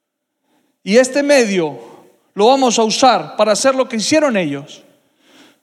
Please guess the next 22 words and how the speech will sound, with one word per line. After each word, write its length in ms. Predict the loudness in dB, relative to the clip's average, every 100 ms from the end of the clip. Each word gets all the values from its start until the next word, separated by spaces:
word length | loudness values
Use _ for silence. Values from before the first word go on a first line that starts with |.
| _ _ _ _
Predicaron 600 | 0 2 2 2 4 4
en 180 | 0 0
todas 340 | 2 4 2
partes. 760 | 2 0 0 -8 -10 -12 -18 -20 _ _ _
Es 160 | -6 -2
el 100 | 0
momento 640 | -2 -2 2 2 2 0
de 140 | 0 2
predicar 420 | 0 0 2 0
en 100 | 0
todas 280 | 0 0 0
partes. 520 | 0 0 -4 -12 -14 -20 _ _ _ _ _ _ _ _ _ _ _ _ _ _
Pero 180 | -4 -2
también 320 | 2 2 2
dice, 520 | 2 0 -2 -8 -12 -20 -20 -20 _ -2
"ayudándoles 760 | 0 2 2 2 2 2 2
el 120 | 0 -2
Señor 300 | -2 0 0
y 120 | 2
confirmando 1400 | 2 2 2 -2 0 0 0 -2 -2 -4 -4 -12 -20 -20 _ _ _ _
la 260 | -2 0 2
palabra 1080 | 2 4 4 4 2 0 -4 -18 -20 -20